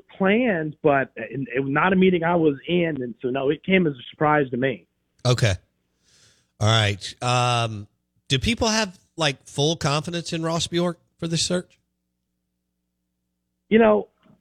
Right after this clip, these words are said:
Speaker 1: the hires he's made during his time at A and M, I think he's hit out of the ballpark. Whether it's women's basketball, whether it's Buzz Williams, whether it's, uh, Schlossnagle running the baseball team. I mean, this, he's done a good job,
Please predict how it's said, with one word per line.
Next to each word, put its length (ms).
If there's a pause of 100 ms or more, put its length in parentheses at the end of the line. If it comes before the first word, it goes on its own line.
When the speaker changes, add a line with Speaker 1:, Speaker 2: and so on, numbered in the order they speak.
(100)
Speaker 1:
the 180
hires 500
he's 220
made 400
during 220
his 180
time 280
at 80
A 140
and 80
M, 320 (500)
I 120
think 240
he's 180
hit 100
out 160
of 60
the 120
ballpark. 500 (580)
Whether 260
it's 140
women's 300
basketball, 760
whether 340
it's 180
Buzz 320
Williams, 460
whether 320
it's, 180 (560)
uh, 240 (160)
Schlossnagle 760
running 200
the 80
baseball 460
team. 220 (440)
I 80
mean, 180
this, 220 (560)
he's 240
done 180
a 80
good 260
job, 540